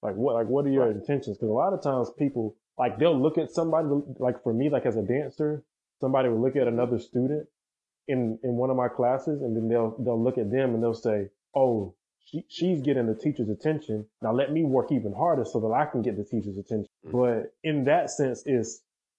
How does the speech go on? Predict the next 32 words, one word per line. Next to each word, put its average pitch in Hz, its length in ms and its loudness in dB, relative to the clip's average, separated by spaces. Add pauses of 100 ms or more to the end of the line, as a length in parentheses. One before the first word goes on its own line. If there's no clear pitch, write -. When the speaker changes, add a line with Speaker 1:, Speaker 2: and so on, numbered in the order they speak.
(140)
Speaker 1:
it's 127 220 -2
unhealthy 127 500 0
competition. 107 600 -6 (300)
There's 123 180 0
healthy 170 260 2
competition 117 540 0
Speaker 2:
Right. 113 40 0
Speaker 1:
and 107 100 0
there's 101 280 -4 (420)
unhealthy 127 420 0
competition, 104 480 -4 (160)
because 120 440 2 (200)
that 139 280 0
person 131 340 0
is 107 140 -2
then 127 300 0
doing 127 260 2
it 117 100 -2
so 127 140 0
that 107 140 0
they 127 120 2
can 120 220 0
be 110 280 0 (560)
praised 131 380 2
by 117 140 4
the 107 80 4
teacher. 151 340 0
And 104 120 -2
that's 131 220 0
like 110 280 0
a, 98 260 -2 (340)
a 113 80 -6